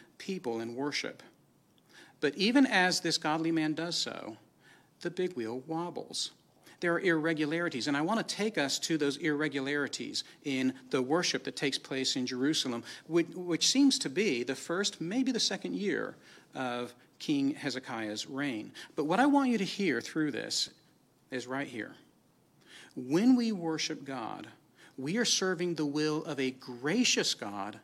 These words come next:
who actually loves us in Christ Jesus. When we worship God, we're, we're serving a gracious God who delights in our worship not because of what we have done,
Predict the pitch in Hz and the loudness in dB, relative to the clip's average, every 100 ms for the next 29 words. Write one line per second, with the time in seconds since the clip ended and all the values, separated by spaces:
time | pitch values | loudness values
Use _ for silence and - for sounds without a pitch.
0 | _ _ _ _ _ _ _ - 165 165 | _ _ _ _ _ _ _ -8 -6 -4
1 | 185 - 170 139 139 147 131 123 - 113 | -4 -4 -2 -2 -2 -2 -4 -2 -4 -6
2 | - 120 110 - 117 120 - - - _ | -8 -6 -6 -6 -6 -8 -6 -8 -8 _
3 | _ _ _ _ _ _ _ _ _ - | _ _ _ _ _ _ _ _ _ -20
4 | - - - 147 175 165 160 220 - 190 | -20 -16 0 2 4 4 4 4 4 2
5 | 151 139 139 147 - 151 147 - - 190 | 2 2 0 -2 -2 -2 0 0 0 0
6 | 185 175 151 - - 165 180 220 247 - | 0 0 0 -2 -16 -14 -6 0 4 4
7 | 208 - - 113 104 95 - _ _ _ | 4 2 0 -6 -8 -14 -20 _ _ _
8 | _ _ - - 196 160 160 160 196 247 | _ _ -20 0 2 4 4 4 4 4
9 | - 202 170 160 160 170 185 196 254 226 | 4 2 2 2 0 0 0 4 4 2
10 | 220 - 208 196 170 165 160 170 160 135 | -4 -4 -2 -2 -2 -4 -2 -4 -4 -4
11 | 170 156 117 | -2 -2 -4